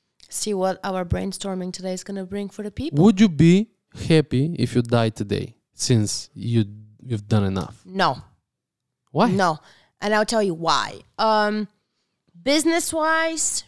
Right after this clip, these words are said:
Speaker 1: sure. Yeah, that is enough. But as we started this conversation earlier, what is my actual legacy? Yes, great, I do have a girl named after me, but I want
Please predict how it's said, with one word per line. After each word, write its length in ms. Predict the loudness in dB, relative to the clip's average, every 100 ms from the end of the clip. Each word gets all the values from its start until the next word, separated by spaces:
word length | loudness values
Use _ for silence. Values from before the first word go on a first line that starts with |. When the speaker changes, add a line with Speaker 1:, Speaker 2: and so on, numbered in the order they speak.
| _
Speaker 1:
sure. 460 | 0 2 2 0 -4
Yeah, 220 | -8 -6
that 200 | -6 -6
is 180 | -6 -8
enough. 420 | -10 -12 -14 -20 _ _ _
But 140 | -8 -2
as 200 | -4 -2
we 160 | -8 -10 _
started 520 | -10 0 2 2 0
this 160 | -4 -8
conversation 640 | -6 -6 -6 -6 -6 -6
earlier, 320 | -8 -8 -8
what 260 | -10 -6 -4
is 100 | -4
my 180 | -6 -6
actual 380 | -6 -6 -6 -8
legacy? 480 | -10 -8 -8 -10 -16 _ _
Yes, 280 | _ -6 -6
great, 260 | -4 -4 -2
I 100 | -4
do 180 | -4 -6
have 240 | -6 -6
a 60 | -6
girl 280 | -4 -6
named 240 | -6 -8 -10
after 280 | -10 -12 -12
me, 280 | -12 -16 _
but 220 | -10 -10 -12 _ _ _ _ _ _ _ _ _
I 280 | 2 2 0
want 420 | -2 -2 0 -2